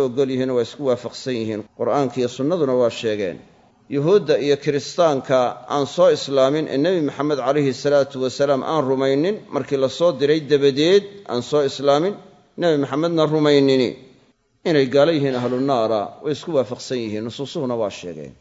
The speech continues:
Aayaadka Qur'aanka iyo axaadiista nebiguba. Kuffaar inay yihiin waa la isku waafaqsan yihiin.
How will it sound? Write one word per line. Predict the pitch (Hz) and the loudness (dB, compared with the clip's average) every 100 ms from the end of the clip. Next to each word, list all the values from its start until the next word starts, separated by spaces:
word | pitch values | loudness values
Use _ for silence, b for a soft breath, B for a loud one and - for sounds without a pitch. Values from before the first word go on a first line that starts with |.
| _ _ _ _ - | _ _ _ _ -2
Aayaadka | 123 135 135 127 | 2 2 0 -6
Qur'aanka | 123 120 110 | -4 -4 -4
iyo | 95 | -6
axaadiista | 107 101 - 95 | -6 -8 -8 -8
nebiguba. | 87 78 71 53 _ _ _ _ _ _ | -8 -10 -14 -18 _ _ _ _ _ _
Kuffaar | 101 - 135 156 | -18 0 2 2
inay | 123 113 | 0 -4
yihiin | 110 151 | -4 -4
waa | 214 | -4
la | 101 | -6
isku | - | -6
waafaqsan | 90 - - 53 | -12 -12 -20 -20
yihiin. | - | -20